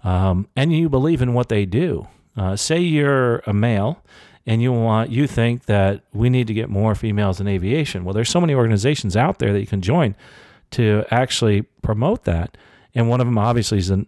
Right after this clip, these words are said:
the Women in Aviation. There's the ninety-nines. But say you don't like the ninety-nines and you like Women in Aviation or vice versa, join the one that you believe in. Uh, so, and that comes out too, eh, sometimes in an interview.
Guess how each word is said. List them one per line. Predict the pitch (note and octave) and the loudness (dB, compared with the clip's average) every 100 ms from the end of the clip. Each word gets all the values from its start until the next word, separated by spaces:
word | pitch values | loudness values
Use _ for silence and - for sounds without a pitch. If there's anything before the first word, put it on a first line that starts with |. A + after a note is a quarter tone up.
| - | -4
the | G2+ | 0
Women | G2 A2+ | 2 2
in | G2+ F#2+ | 2 2
Aviation. | F2+ C3+ F#3 D#3 | 0 0 -2 -2
There's | B2 F2+ | -2 0
the | G2 | 0
ninety-nines. | A#2 C3 A2 G#2+ B2 C3+ C3+ - - - - _ | 2 2 2 2 2 0 -2 -6 -20 -20 -20 _
But | - C3+ | -6 -4
say | - F#3 G3+ | -2 0 0
you | F3+ D#3+ | 0 0
don't | C3+ C3 | 0 0
like | B2+ G3 | -2 -2
the | B2+ | 0
ninety-nines | A2 G#2+ G#2+ G#2+ A#2 | 0 2 2 2 0
and | G2 | -2
you | G2+ | 0
like | G2 G2 | 0 0
Women | G#2 G#2 | 0 0
in | F#2+ | 0
Aviation | F2+ F2+ B2 D#3+ C3 | -2 -2 -2 -2 -4
or | G2 | -8
vice | D#2 D#2+ | -8 -4
versa, | B2+ D3+ - C#3+ C3+ - - _ | -2 -2 0 -2 -2 -10 -20 _
join | - C4 | -2 0
the | E4 | 0
one | C#4 C4 | 0 -2
that | A#3+ | -2
you | G3+ | -2
believe | A3+ D4+ A3+ | -2 0 0
in. | C3 E2+ - - | 0 -2 -12 -2
Uh, | C3 C3+ C3 | 0 2 2
so, | B2 D3+ D3+ - - | 0 0 0 -2 -12
and | - D3+ F#3 | -2 0 2
that | A3 | 0
comes | - D#3+ B2 | 0 0 2
out | C3+ C#3 | 2 0
too, | - D#3+ C3+ G2+ - | 0 2 2 0 -2
eh, | A2+ - | -4 -2
sometimes | A2+ G#2+ G#2+ G#2 G2+ | -2 -2 0 -2 0
in | |
an | G2+ G2+ | -2 0
interview. | B2 A2+ F#2 | 0 0 -2